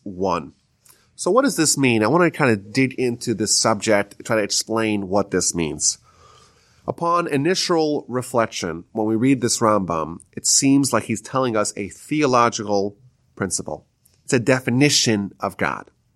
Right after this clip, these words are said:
And it seems to imply that, well, everything physical is composed of parts, of components.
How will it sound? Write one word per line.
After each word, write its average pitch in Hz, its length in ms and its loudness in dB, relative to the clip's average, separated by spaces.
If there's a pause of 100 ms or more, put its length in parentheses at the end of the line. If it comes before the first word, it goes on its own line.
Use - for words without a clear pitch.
(1040)
And 127 80 -4
it 131 60 0
seems 233 260 2
to 190 140 2
imply 131 680 2 (160)
that, 131 280 2
well, 131 160 2
everything 196 320 2
physical 180 680 0 (840)
is 165 120 -2
composed 113 560 0
of 127 120 -12
parts, 175 440 0
of - 260 -8
components. 156 720 2